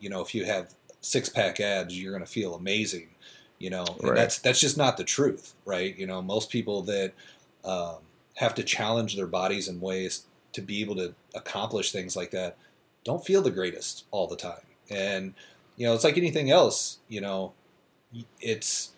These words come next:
Speaker 1: you have to really challenge yourself both physically and mentally to get to that place for a lot of people that it's just not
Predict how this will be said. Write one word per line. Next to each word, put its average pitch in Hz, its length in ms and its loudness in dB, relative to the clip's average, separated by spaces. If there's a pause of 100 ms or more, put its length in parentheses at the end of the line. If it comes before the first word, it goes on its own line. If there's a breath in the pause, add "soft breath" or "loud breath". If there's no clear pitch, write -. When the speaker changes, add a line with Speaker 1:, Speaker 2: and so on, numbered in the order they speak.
(460 soft breath)
Speaker 1:
you 120 140 2
have 151 120 4
to 135 100 2
really 131 520 6
challenge 110 520 0
yourself 92 760 0 (140)
both 101 520 0
physically 107 440 -2
and 85 120 -8
mentally 92 540 -6
to - 120 -6
get 90 200 -4
to 104 100 -4
that 101 240 -2 (220)
place 107 260 0
for 98 140 -2
a 90 60 0
lot 90 180 -2
of 87 80 -4
people 113 440 -4 (520 soft breath)
that 104 180 0
it's 98 140 0
just 117 160 2
not 113 200 -4